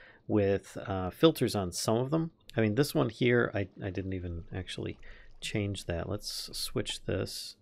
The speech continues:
Actually, no, I don't wanna do that because that's going to... Wait, yeah, I do. Why do, why doesn't this... Why isn't that set to that? I, I forgot. Well, here, I will show you what I've been doing. Uh, if I look up advanced and I grab one of these, I can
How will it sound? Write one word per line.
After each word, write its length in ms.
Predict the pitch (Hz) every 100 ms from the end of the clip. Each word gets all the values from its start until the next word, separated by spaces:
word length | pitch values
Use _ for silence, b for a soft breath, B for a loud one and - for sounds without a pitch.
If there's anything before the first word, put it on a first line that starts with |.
| 139
Actually, 240 | 156 196
no, 100 | 180
I 60 | 139
don't 160 | 170
wanna 180 | 135 113
do 120 | 104
that 160 | 92 -
because 420 | - 107 - - - -
that's 240 | 131 -
going 240 | - 160 139
to... 300 | 143 135 123 _ - b b b
Wait, 140 | - 139
yeah, 120 | 147
I 60 | 139
do. 360 | 151 170 92 - b b b - -
Why 100 | 135
do, 160 | 160 - _
why 120 | 131
doesn't 240 | 151 156
this... 360 | 160 151 - - _ _ - b b b b
Why 140 | - 135
isn't 180 | 143 143
that 140 | 127
set 240 | - 151
to 100 | -
that? 220 | 85 80 - -
I, 280 | 135 123 117
I 20 |
forgot. 380 | 131 131 123 113
Well, 160 | 127
here, 200 | 131 185
I 80 | 143
will 120 | 151
show 160 | 151 214
you 160 | 185 120
what 100 | 113
I've 80 |
been 120 | 107 110
doing. 260 | 151 95 - B B B
Uh, 140 | 113 110
if 120 | 110
I 80 | 135
look 220 | 151 175
up 160 | 156 143 - - - - -
advanced 840 | - 107 131 110 110 - - - - -
and 100 | -
I 60 | 107
grab 300 | 104 120 113
one 100 | 110
of 140 | 104
these, 560 | 87 95 85 110 160 - b b b b -
I 60 |
can 120 | 98